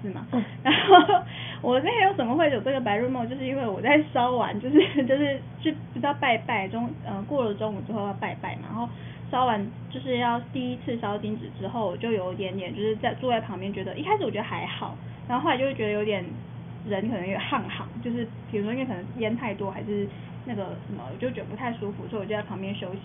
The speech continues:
Speaker 1: 一下。然后后面他说：“哎，不是烧金纸，就是，对，对，对，对，反正要烧金纸之前。”然后我就想说，我就先休息一下。然后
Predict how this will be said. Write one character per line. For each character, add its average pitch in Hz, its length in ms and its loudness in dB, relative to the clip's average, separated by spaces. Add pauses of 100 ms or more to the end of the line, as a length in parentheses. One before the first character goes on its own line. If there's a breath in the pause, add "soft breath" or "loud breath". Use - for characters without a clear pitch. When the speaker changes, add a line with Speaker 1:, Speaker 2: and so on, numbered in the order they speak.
(140)
Speaker 1:
一 - 60 -12
下。 196 160 -4
然 190 80 -6
后 233 80 0
后 294 160 2
面 262 220 -2 (320 loud breath)
他 269 100 -2
说 262 180 -2
：“哎， 311 120 -6 (580)
不 240 100 -6
是 294 140 -4
烧 254 160 -2
金 240 220 -2
纸， - 60 -10
就 262 100 -4
是， 302 60 -4 (340)
对， 233 100 0
对， 240 80 4
对， 226 220 4
对， 214 100 2
反 214 120 -4
正 269 80 2
要 339 120 2
烧 294 140 4
金 302 180 4
纸 - 80 -6 (140)
之 226 140 -4
前。” - 440 -6
然 226 80 -2
后 247 80 0
我 202 60 0
就 220 100 2
想 233 220 -6
说， 220 120 -4
我 190 140 -2
就 220 220 -4
先 214 240 -4
休 190 240 -4
息 202 80 -6 (260)
一 - 20 -10 (120)
下。 - 100 -6 (840)
然 214 100 -4
后 262 340 0